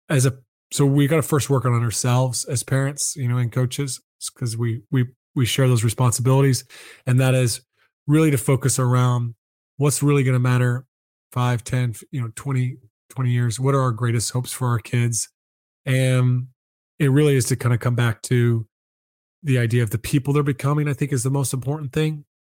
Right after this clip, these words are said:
You know, the memories they're making. And, you know, th-, that, that, those are the two big things that I think are the most important,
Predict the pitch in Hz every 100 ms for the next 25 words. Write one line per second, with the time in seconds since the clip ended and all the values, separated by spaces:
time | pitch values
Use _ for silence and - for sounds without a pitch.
0 | _ _ _ _ - 131 131 123 - _
1 | - 120 127 131 139 135 135 131 127 127
2 | 147 143 143 127 _ _ _ _ _ _
3 | _ _ 123 123 120 120 120 113 - -
4 | 156 127 117 110 - 135 - 135 123 147
5 | 135 147 147 139 135 - _ - 135 127
6 | 123 - 127 123 110 - 123 127 123 117
7 | 113 113 120 123 - 113 117 117 120